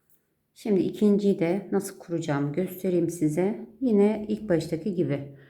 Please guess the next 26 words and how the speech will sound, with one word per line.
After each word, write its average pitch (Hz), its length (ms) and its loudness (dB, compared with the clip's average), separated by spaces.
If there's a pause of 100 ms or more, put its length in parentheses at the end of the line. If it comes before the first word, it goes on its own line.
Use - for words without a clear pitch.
(280)
kenar 240 300 2
ilmeğimizi 151 560 4
alıyoruz. 214 640 -2 (160)
İpi 190 240 -6
benden 185 320 4
yana 160 400 4
aldım. 202 340 0
Bir 214 240 2
ters 165 380 -2
ilmek 147 340 -4
ördüm. 147 420 -6 (400)
İpimi 214 300 2
arkaya 214 500 2
aldım. 196 460 0 (360)
Bu 277 60 0
ilmekle 214 520 4
bu 220 80 4
ilmeği 170 580 4
yine 170 460 2
bakın 170 420 -4
yerini 147 440 0
değiştireceğiz. 175 840 -2
Arkadan 165 500 0
ikinci 190 420 0
ilmeğimi 147 440 4
ördüm. 196 640 -2